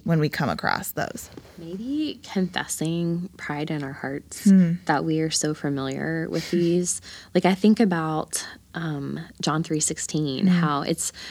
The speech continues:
Speaker 2: you see it at sporting events, and you see
Speaker 1: Mm-hmm.
Speaker 2: signs everywhere that, "Oh, John three sixteen," but that doesn't make it less true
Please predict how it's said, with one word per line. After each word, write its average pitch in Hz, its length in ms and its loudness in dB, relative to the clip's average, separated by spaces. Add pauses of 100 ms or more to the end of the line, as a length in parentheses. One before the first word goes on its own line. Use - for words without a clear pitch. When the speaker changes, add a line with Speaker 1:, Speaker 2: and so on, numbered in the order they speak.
(400)
Speaker 2:
you 180 140 6
see 208 160 6
it 185 60 10
at - 80 2
sporting 185 320 6
events, 143 420 2
and - 80 8
you 190 60 10
see 180 120 6
Speaker 1:
Mm-hmm. 185 100 6
Speaker 2:
signs 156 340 8
everywhere 143 680 4 (320)
that, 147 220 8
"Oh, 208 140 8
John 208 220 4
three 220 180 4
sixteen," 202 680 4 (120)
but 170 360 4 (420)
that 214 80 4
doesn't 240 280 8
make 175 180 0
it 156 200 -4
less 156 280 0
true 165 460 2